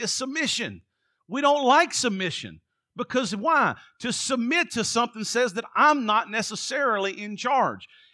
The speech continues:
And I agree that I do not like to submit. However, the scriptures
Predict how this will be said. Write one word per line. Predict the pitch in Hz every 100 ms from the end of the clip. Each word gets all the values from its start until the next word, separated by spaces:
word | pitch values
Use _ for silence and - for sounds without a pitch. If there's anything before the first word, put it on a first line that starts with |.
| -
And | 247 - _
I | 214 277 262 _ _ _
agree | 226 240 302 311 233 127 - _ 185
that | 202 -
I | 247
do | 262 240 240
not | 233 233
like | 214 262 247 208 -
to | 226
submit. | - 226 226 294
However, | 190 214 262 262
the | 202
scriptures | - 302 220 226